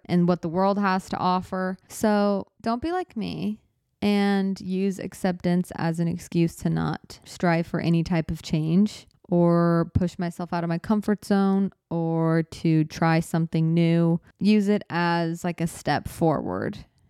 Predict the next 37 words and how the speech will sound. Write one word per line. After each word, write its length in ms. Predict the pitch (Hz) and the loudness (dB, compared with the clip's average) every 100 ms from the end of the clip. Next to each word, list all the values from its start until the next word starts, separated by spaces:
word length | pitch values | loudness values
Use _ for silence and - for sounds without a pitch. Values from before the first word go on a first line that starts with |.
| _ - | _ -2
and 200 | 170 165 | 0 0
a 40 | |
step 360 | 165 - 180 165 | -2 0 -2 -2
to 340 | - 185 175 | -6 -2 0
realistically 720 | 165 180 175 170 165 - 175 165 | 0 0 0 0 -2 -4 0 0
look 240 | 151 160 | 0 -2
at 120 | - | -4
your 140 | - 156 | -4 -2
life, 640 | 180 175 180 175 - - - | 2 2 2 -2 -10 -20 -6
look 200 | 175 170 | -4 -2
at 120 | 151 | -4
yourself. 720 | 156 147 - 165 170 170 - | -4 -4 2 4 4 2 -2
It 140 | 247 247 | -2 -2
feels 400 | 233 277 349 370 | -2 -2 0 0
like 300 | 320 220 - | -2 -2 -2
that's 340 | 214 233 - | -2 -2 -6
what 240 | 202 208 | -2 -2
helps 420 | 202 190 190 - - | -2 -4 -6 -6 -8
me 280 | 180 180 - | -6 -6 0
emotionally 800 | 185 175 175 - 208 202 214 214 | 2 4 2 0 0 0 0 0
process 880 | - 170 165 - 208 214 233 - - | 0 0 0 0 0 2 -2 -10 -4
up 180 | 208 214 | -2 -2
to 100 | - | -8
the 100 | 208 | -8
point 300 | 185 196 156 | -6 -4 -4
where 100 | 151 | -4
I'm 180 | 131 131 | -4 -4
at, 440 | 110 85 - - - | -4 -4 -10 -16 -6
to 140 | 202 | -2
be, 160 | 170 - _ - | -2 -4 _ -2
like, 200 | 175 - | -2 0
I'm 260 | 170 170 | 0 0
realizing. 600 | 170 165 - 175 - 139 - - | 0 0 -2 -6 -6 -8 -12 -4
When 200 | 214 214 | -2 0
I 120 | 214 | -2
am 520 | 247 247 240 233 202 - _ | -2 -2 -2 -2 -6 -10 _
very 580 | 202 185 202 226 233 226 | -4 0 2 2 0 -6